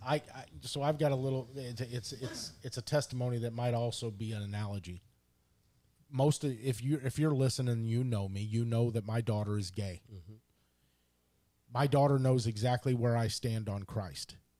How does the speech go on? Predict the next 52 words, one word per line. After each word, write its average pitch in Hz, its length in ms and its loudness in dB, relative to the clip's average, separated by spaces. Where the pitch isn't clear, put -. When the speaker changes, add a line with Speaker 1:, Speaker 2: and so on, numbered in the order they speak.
Speaker 1:
She - 220 -2
knows 120 260 4
what 113 160 2
I 107 100 0
think 127 260 -2
about 117 220 0
her 101 140 0
sin. 165 460 -2
She - 220 -2
also 127 340 2
knows 123 340 2
what 117 320 2
she - 280 -4
needs 123 320 0
to 113 120 -2
do 113 420 4
to 123 100 -2
get 107 240 0
right 113 200 0
with 104 220 -2
God 104 420 -2
if 107 140 -4
she - 140 -2
wants 107 300 -2
to. 101 120 -2
And 101 100 -2
as, 113 260 0
and, 113 160 0
and 117 260 -2
earlier 143 460 4
in 131 100 2
her 127 140 2
life, 110 440 0
when 104 140 -4
she 120 180 -2
first 120 360 0
came 123 220 -4
out 107 200 -2
to 107 80 -8
me, 110 120 -2
and 110 100 -2
this 117 160 -4
was 113 140 -4
probably, 110 600 -4
it - 560 -18
would 110 120 -10
have 107 80 -10
been, 117 180 -10
like, 107 220 -12
two 127 220 -12
thousand 113 520 -6
and 104 520 -6